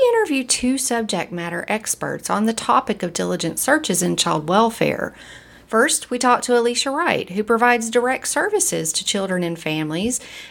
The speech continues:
as a case manager and supervisor in the Upper Cumberland region in Tennessee. She lets our listeners know about what conducting diligent searches for families is like for her and her team and why they are important.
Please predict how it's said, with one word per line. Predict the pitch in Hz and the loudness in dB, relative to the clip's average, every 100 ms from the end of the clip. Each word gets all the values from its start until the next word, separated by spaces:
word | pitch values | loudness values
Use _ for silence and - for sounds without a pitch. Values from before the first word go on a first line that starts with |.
| - | -2
as | 285 | 2
a | 262 | 2
case | 247 277 311 220 | 2 2 2 2
manager | 175 180 180 180 180 | 2 0 0 0 0
and | 170 175 | -2 0
supervisor | - 381 381 185 156 151 156 156 | 0 0 2 2 2 0 0 -2
in | - 170 | -2 -2
the | 160 220 | 0 0
Upper | 226 | 0
Cumberland | 311 254 233 226 202 185 | -4 -2 0 0 -2 -4
region | 165 165 160 170 165 170 | -4 -6 -2 0 0 0
in | 180 | -2
Tennessee. | 185 233 214 - 277 233 - 156 - - - - - | 0 2 2 2 2 2 0 -6 -12 -20 -20 -20 -6
She | - 523 | 2 4
lets | 523 453 | 4 4
our | 269 | 4
listeners | 214 254 - 190 180 | 4 2 0 -2 0
know | 175 175 196 202 | 0 2 2 2
about | 180 160 | 2 2
what | 190 - | 2 2
conducting | - 214 196 190 196 190 | -2 0 0 0 -4 -2
diligent | 185 185 175 - | 0 0 -2 -4
searches | - 208 208 185 - | -2 0 0 -2 -2
for | 185 185 | -2 -2
families | - 233 277 294 190 165 160 | 2 4 6 6 4 2 2
is | - 175 | 0 -4
like | 185 277 269 - | 0 0 0 0
for | 208 | 0
her | 190 240 294 302 - | 0 0 2 2 2
and | 180 | 0
her | 175 170 | 0 -2
team | - - 349 160 156 233 - - - - | -4 0 2 2 2 0 -2 -10 -10 0
and | 269 262 | 4 4
why | 277 381 427 415 | 4 2 0 2
they | 262 | 2
are | 240 220 | 4 2
important. | 190 185 - 262 311 - 160 160 | 0 -4 0 2 2 0 -2 -2